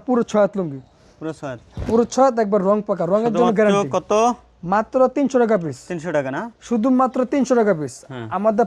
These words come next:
Speaker 1: প্রত্যেকটা লুঙ্গি লাইসেন্স করা,
Speaker 2: হ্যাঁ।
Speaker 1: আর আমাদের প্রত্যেকটা লুঙ্গি ভিতরে আমাদের নিজস্ব স্টিকার আছে, আলী লুঙ্গি।
Speaker 2: আলী লুঙ্গি।
Speaker 1: আপনারা দেখে খরিদ করবেন।
Speaker 2: খরিদ করবেন।
Speaker 1: কোনো প্রতারিত হওয়ার কোনো সুযোগ নেই।
Speaker 2: জি। তারপরে?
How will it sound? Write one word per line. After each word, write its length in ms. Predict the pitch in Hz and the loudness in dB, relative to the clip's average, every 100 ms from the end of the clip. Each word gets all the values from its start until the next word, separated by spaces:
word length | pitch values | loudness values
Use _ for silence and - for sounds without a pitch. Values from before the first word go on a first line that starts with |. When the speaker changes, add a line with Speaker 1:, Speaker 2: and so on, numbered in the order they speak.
| 262 | 0
Speaker 1:
প্রত্যেকটা 360 | 254 262 254 254 | 0 2 2 2
লুঙ্গি 180 | 262 233 | 2 2
লাইসেন্স 260 | 208 - 247 - | 2 0 -4 0
করা, 160 | 269 330 - - _ 131 | 2 2 -2 -20 _ -14
Speaker 2:
হ্যাঁ। 160 | 123 120 | -12 -6
Speaker 1:
আর 60 | 196 | -4
আমাদের 220 | 208 214 196 | -4 -6 -6
প্রত্যেকটা 300 | 240 254 233 | -2 0 0
লুঙ্গি 180 | 233 240 247 | 0 0 -2
ভিতরে 180 | 240 226 | 0 0
আমাদের 160 | 220 214 | 2 0
নিজস্ব 280 | 220 208 - | -2 -4 -8
স্টিকার 200 | - 240 214 | -4 0 0
আছে, 80 | 208 | 0
আলী 100 | 202 208 | 0 0
লুঙ্গি। 220 | 165 143 143 | -2 -6 -10
Speaker 2:
আলী 140 | 139 135 | -8 -8
লুঙ্গি। 160 | 123 113 180 | -8 -6 -6
Speaker 1:
আপনারা 240 | 220 226 180 | 0 2 2
দেখে 180 | 220 240 214 | 0 0 2
খরিদ 180 | 220 - | 0 0
করবেন। 220 | 180 135 123 _ - | -4 -4 -12 _ -12
Speaker 2:
খরিদ 160 | 135 - | -12 -8
করবেন। 220 | 127 107 240 | -8 -4 0
Speaker 1:
কোনো 100 | 240 233 | 0 2
প্রতারিত 300 | 226 240 220 | 2 2 0
হওয়ার 120 | 226 220 | -2 -2
কোনো 100 | 220 | -2
সুযোগ 140 | 196 165 | -2 -4
নেই। 100 | 147 127 _ 131 120 | -8 -12 _ -16 -14
Speaker 2:
জি। 100 | 117 - _ - - _ _ - - - - | -14 -16 _ -20 -20 _ _ -20 -20 -20 -6
তারপরে? 300 | 143 135 147 | -4 -2 -4